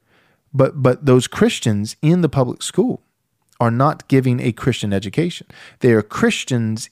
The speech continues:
in education giving a secular education. Because if they were Christians in education, in state education, giving a Christian education, they would be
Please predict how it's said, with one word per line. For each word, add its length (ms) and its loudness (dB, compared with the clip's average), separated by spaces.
in 380 0
education 720 -4
giving 340 -2
a 200 -2
secular 580 -4
education. 560 -8
Because 260 4
if 100 4
they 120 6
were 100 6
Christians 760 2
in 200 4
education, 760 0
in 140 -4
state 460 0
education, 560 -2
giving 260 2
a 80 4
Christian 540 -2
education, 580 -2
they 140 4
would 160 2
be 240 0